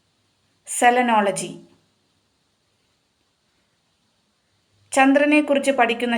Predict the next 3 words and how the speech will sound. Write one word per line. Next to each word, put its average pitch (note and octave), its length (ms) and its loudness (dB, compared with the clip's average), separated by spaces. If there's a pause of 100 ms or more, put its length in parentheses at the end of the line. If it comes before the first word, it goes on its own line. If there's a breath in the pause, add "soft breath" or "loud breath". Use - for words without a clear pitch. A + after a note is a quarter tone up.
ശാസ്ത്രശാഖ A3 800 -2 (160)
ഏത്? F3 200 -4 (2000)
സെലനോഗ്രാഫി. A3 880 0